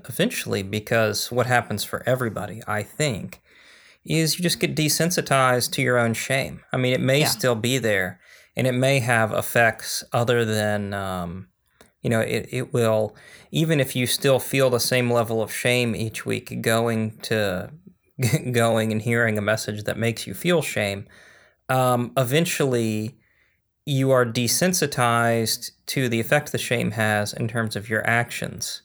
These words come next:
Speaker 1: You may still feel it, and it may still, and it may start popping out in other ways, and you may have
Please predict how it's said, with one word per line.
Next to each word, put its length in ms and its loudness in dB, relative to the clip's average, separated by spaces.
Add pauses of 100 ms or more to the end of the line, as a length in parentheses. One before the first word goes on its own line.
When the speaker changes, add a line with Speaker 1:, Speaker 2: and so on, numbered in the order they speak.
(140)
Speaker 1:
You 140 0
may 140 4
still 240 -2
feel 420 0
it, 140 0
and 100 -2
it 100 -2
may 160 0
still, 360 -6
and 120 -2
it 80 -4
may 180 0
start 320 -4
popping 380 -2
out 360 -4 (540)
in 180 0
other 240 2
ways, 400 0
and 120 -2
you 60 -2
may 160 0
have 400 -2